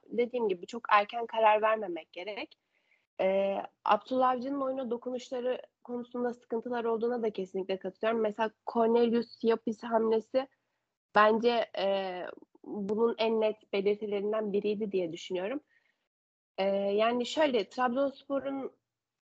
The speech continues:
böyle hani gümbür gümbür bir şampiyonluk oyunu oynamadığını zaten hep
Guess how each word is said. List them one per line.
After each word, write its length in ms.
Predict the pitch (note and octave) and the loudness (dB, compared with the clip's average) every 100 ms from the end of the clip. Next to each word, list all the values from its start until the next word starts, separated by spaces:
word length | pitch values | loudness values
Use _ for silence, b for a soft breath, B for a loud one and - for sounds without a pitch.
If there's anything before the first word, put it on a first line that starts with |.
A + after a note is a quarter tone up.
| _ | _
böyle 380 | A#3 A#3 A3+ - - | 0 2 2 0 -8
hani 360 | G3+ G3 G3+ F#3+ | -8 -4 -4 0
gümbür 380 | A#3+ A#3+ C4 | 0 2 2
gümbür 420 | A#3+ B3 B3 B3+ A3+ | 2 0 0 0 -2
bir 60 | |
şampiyonluk 640 | A#3 A#3+ A3+ B3 B3 B3+ B3+ | -4 -6 -2 0 0 0 0
oyunu 360 | A#3+ B3+ A3 | 0 0 0
oynamadığını 640 | A#3 A#3+ B3 B3+ B3 B3+ B3+ | 0 -2 -4 -4 -4 -4 -2
zaten 340 | C4 C4+ C#4 | -4 -4 -10
hep 200 | C4+ | -8